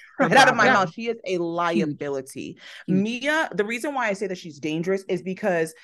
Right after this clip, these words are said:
Speaker 1: I do think that because of the things that she has gone through, she has a very skewed,
Speaker 3: Yes.
Speaker 1: um, understanding of
Speaker 3: Yes.
Speaker 1: relationships in her head. The only reason why she is so charged up at Wendy, um, is because she has the backing of Giselle and
Speaker 3: Yep.
Speaker 1: Robin.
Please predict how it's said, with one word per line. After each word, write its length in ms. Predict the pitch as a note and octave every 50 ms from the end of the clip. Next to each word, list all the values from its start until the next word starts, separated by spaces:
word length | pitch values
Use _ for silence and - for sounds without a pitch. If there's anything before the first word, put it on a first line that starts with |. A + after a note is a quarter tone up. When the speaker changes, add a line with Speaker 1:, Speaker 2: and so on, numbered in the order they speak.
| - - -
Speaker 1:
I 160 | - G3 G3
do 260 | F#3+ E3+ - G#3 A#3+ C4+
think 260 | C4+ - A3+ G#3+ G3+
that 100 | F#3+ G3
because 300 | F#3 F3 - - G3+ G3
of 60 | G3
the 60 | F3+
things 220 | F#3 - F#3 F#3 F3+
that 80 | F3+
she 160 | E3+ - F3+ F3
has 160 | E3+ D3+ D3+
gone 220 | - D#3+ D#3+ E3+
through, 160 | F3 G3 G3+
she 160 | G3 - A3 A3
has 120 | G3+ F3+
a 60 | D#3+
very 220 | D3+ D#3+ D3+ D3+ D3
skewed, 640 | - - - - - F#3+ F#3+ F#3+ G3 G#3+ A3+ A#3 - - _ _ _ -
Speaker 3:
Yes. 180 | E3+ F#3+ G#3+ E3+ E3 D#3 D3 C#3
Speaker 1:
um, 160 | C3+ D3 E3+ _ _ -
understanding 580 | F3 E3+ D#3+ E3 - - - F#3+ F#3 G3+ G3 F3+
of 80 | D#3
Speaker 3:
Yes. 40 | C#3+
Speaker 1:
relationships 640 | C#3+ C#3+ D3 C#3 D3+ - - C#3 - - D3 - - -
in 100 | D3 C#3+
her 140 | C#3+ C#3+ C3
head. 300 | B2+ C3 A2+ - - - _ - - - - - -
The 160 | E3+ F3 - -
only 300 | F#3+ A3+ B3 C#4 D4 C#4
reason 340 | A#3 A#3+ A#3+ A3+ B3 A#3 G#3
why 160 | G3+ F#3+ G3
she 160 | G#3 - A3 G3
is 160 | F3 - -
so 140 | - G#3 A3
charged 440 | G#3+ - - A3+ G3+ G3+ E3 D#3+ -
up 180 | - F#3 F#3+ - -
at 180 | E3 D3+ - -
Wendy, 520 | C#3 D3+ D#3 E3+ F#3 G3+ G#3 A3+ C4 - _ _ _ _ _ _ _ _ _ _ -
um, 480 | F3 E3+ D#3+ D#3 D3 C#3 C3+ C3 C3 _ _ -
is 140 | F#3+ F3+ F#3
because 380 | E3 F#3 F#3 - A#3 A3 A3+ A3
she 100 | G#3 F3
has 180 | F3+ E3+ D#3+ D3+
the 80 | C#3
backing 420 | C3 - C#3+ D3 F3 - F3 D#3+ D3+
of 100 | C#3 -
Giselle 500 | C#3+ C3 B2 D#3 C#3 C#3 C#3+ D#3 - _ -
and 120 | - D3+ C#3+
Speaker 3:
Yep. 60 | C3
Speaker 1:
Robin. 440 | B2+ - G3+ A#3+ - - - G3+